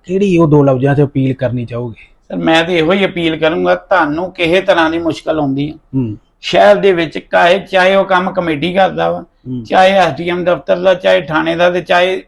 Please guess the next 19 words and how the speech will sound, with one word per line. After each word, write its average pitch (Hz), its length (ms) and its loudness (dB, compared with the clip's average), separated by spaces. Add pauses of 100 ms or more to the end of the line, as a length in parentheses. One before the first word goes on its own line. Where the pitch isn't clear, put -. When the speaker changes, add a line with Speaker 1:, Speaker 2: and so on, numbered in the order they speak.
(120)
Speaker 2:
ਡੀ 165 100 -6
ਸੀ 151 180 -8
ਦਫ਼ਤਰ 147 300 -2
ਦਾ, 135 140 -10
Speaker 1:
ਹੂੰ। 123 340 -10
Speaker 2:
ਤੁਸੀਂ 208 320 0
ਸਾਡੇ 180 280 4
ਨਾਲ, 190 400 0
ਅਹ, - 1080 -4
ਟੱਚ 160 400 0
ਹੋ 180 140 2
ਕੇ 175 140 0
ਸਾਨੂੰ 170 280 0
ਦੱਸ 151 280 0
ਕੇ 185 160 -2
ਆਪਣੀਆਂ 165 360 -2
ਮੁਸ਼ਕਲਾਂ 165 420 -2
ਦੱਸੋ। 151 300 -2
Speaker 1:
ਹੂੰ। 190 160 -2